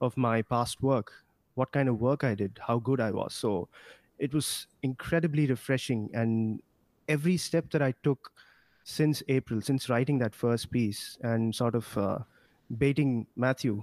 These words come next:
<laughs> completely unintentional, of course, but that's what it turned out to be, was totally organic, man. So i-, if I'm speaking with you guys today, uh, you know, with a, with a two point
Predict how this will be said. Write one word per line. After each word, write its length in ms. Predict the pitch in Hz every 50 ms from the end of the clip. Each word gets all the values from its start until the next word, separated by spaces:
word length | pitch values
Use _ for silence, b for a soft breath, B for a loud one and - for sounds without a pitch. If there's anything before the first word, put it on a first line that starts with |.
| - _ -
<laughs> 1400 | - - - - _ _ _ _ _ - - - - - _ - - _ _ _ _ - - _ _ _ -
completely 420 | - 143 135 - 156 156 139 143 131
unintentional, 640 | 123 120 123 120 - 135 139 143 - - - 160
of 120 | 127 120 -
course, 220 | - - 151 -
but 100 | - 131
that's 200 | 120 131 123 -
what 140 | 147 139 131
it 140 | 127 - - B B B B B B -
turned 220 | 147 143 143 147
out 140 | 143 139 127
to 80 | 127
be, 140 | 120 123 123
was 320 | 123 123 113 - - - - _ _ _ _ _ _ _ _
totally 320 | - 180 180 170 175 160 147
organic, 500 | 139 135 131 139 147 156 156 131 - -
man. 180 | - 92 107
So 260 | 117 - 123 120 113 - _ _ B B B B B B
i-, 100 | - 139 - -
if 160 | - 143 - 147
I'm 280 | 143 143 143 143 139 -
speaking 400 | - - - 185 190 - 202 170
with 140 | 156 131 -
you 80 | 123
guys 460 | 110 117 117 120 117 - - - - - - 123 -
today, 420 | - 120 120 127 123 107 98 104 _ b b b b b b
uh, 300 | - 110 107 107 107 110 104 110 - _ _ _ -
you 80 | 120
know, 80 | 120 123
with 140 | 120 113 113
a, 120 | 113 104 - -
with 100 | 123 117
a 60 | 117
two 180 | - - 147 135
point 340 | - 135 131 123 127 120